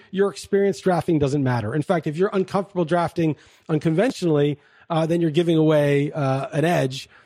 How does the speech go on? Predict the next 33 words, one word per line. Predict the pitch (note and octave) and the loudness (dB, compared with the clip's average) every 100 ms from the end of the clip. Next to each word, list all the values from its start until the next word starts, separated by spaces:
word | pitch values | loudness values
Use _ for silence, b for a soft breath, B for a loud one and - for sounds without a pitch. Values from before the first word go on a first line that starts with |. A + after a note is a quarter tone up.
| - | -6
because | D#3 E3+ D3 | -2 0 0
you're | D#3+ | -2
just | D#3+ - | -2 -2
draft-, | D#3+ D3 | -2 -2
you | F#3+ F3 D3+ | -2 0 0
have | E3 E3+ | -2 -4
to | - | -2
make | D#3 D3+ | -2 0
your | D3+ | -2
draft | C3+ C#3 C3 | -2 -4 -6
a | |
certain | - D3 D#3+ | -4 -4 0
way | A#3 G#3+ F3 | 0 2 2
rather | D#3 D3 | 0 -2
than | D3+ | -4
seeing | D3 - D3 | -4 -2 -2
what's | C3+ C3+ - | -2 -4 -4
coming | F#3+ F3+ | -2 0
to | C3 | 0
you. | B2 A#2+ B B B B | 0 -2 B B B B
So | - | -2
if | F#3 | 0
I | A#3 | 0
have | A#3+ | -2
to | |
get | F#3 | -6
a | D3 | -8
quarterback | - A#3 A3 G3+ F#3 | -2 0 0 -2 -4
before, | F3+ - F#3+ F3+ | -6 -2 0 0
maybe, | F3+ F3 F3 | 0 0 0
you | F3+ F#3 | -2 -2
know, | C#3 | -2
would, | D3 E3 C#3 | -4 -2 -4